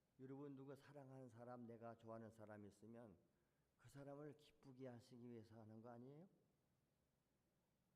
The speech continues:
사랑하는 사람이 생겼어요. 그러면 그 사람이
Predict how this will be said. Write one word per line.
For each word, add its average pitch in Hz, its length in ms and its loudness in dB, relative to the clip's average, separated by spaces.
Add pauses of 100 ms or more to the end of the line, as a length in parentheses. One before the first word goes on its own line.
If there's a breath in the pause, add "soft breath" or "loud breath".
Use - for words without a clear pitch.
(300)
사랑하는 151 420 0
사람이 135 320 0
생겼어요. 113 600 -4 (800 soft breath)
그러면 143 260 -2
그 131 120 -6
사람이 131 560 0